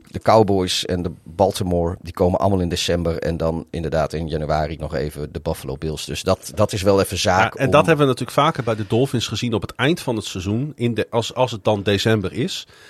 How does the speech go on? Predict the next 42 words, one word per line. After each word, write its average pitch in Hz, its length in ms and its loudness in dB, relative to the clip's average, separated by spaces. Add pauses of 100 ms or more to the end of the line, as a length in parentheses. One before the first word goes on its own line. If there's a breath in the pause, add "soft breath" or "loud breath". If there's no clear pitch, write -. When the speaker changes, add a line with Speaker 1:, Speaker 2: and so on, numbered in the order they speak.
(180 soft breath)
Speaker 2:
dan 98 200 0
zie 156 180 -4
je 107 140 0
toch - 240 0
dat 113 200 2
de - 80 -12
gevestigde 110 640 -2
namen 117 500 -2
een 95 80 -6
soort - 320 0
van 107 360 0 (720 soft breath)
net 190 600 4
wat 139 120 6
Speaker 1:
Ja. 135 80 6
Speaker 2:
beter 156 260 6
voor 143 160 -2
de 113 100 -2
dag - 240 4
ku-, - 180 -4 (100)
kunnen 117 200 4
Speaker 1:
Maar 180 100 6
goed, - 80 8
Speaker 2:
komen. 175 120 6
Speaker 1:
als, 156 180 4
als - 180 0
Tua 175 340 4
dan 151 180 4
nog 143 140 -2
steeds 139 280 0
fit 170 220 -2
is 107 100 0
en 113 80 2
die 113 80 -2
speelt 147 300 0
dan 110 120 2
nog 92 120 2
gewoon, 87 300 0
dan 123 180 -2
denk 127 200 0
ik 110 100 -6
dat, 113 140 0
dat, 104 140 -4